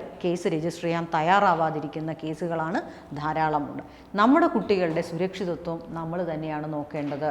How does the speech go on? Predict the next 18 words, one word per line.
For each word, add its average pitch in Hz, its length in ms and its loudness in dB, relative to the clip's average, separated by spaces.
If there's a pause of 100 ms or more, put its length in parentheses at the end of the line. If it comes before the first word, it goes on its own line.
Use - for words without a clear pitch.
(420)
കുട്ടികൾ, 220 380 4 (800)
നമ്മൾ 247 220 8 (120)
കുട്ടികളെ 214 400 4
ശ്രദ്ധിക്കാതിരുന്ന 165 720 0 (440)
മറ്റു 196 300 2
പലരും 156 380 0
കുട്ടികളെ 156 420 -6
ശ്രദ്ധിക്കും. 151 420 -6 (140)
അല്ലെങ്കിൽ 180 320 2 (280)
കുട്ടികൾക്ക് 277 500 6
നമ്മൾ 208 300 4 (140)
സമയം 185 320 0
കൊടുക്കാതിരുന്നാൽ 165 720 -2 (260)
ആരാണോ 208 420 4 (140)
സമയം 185 360 2
കൊടുക്കുന്നത് 175 500 0 (100)
കുട്ടികൾക്ക്, 151 480 -4 (340)
കുട്ടികൾ 240 380 4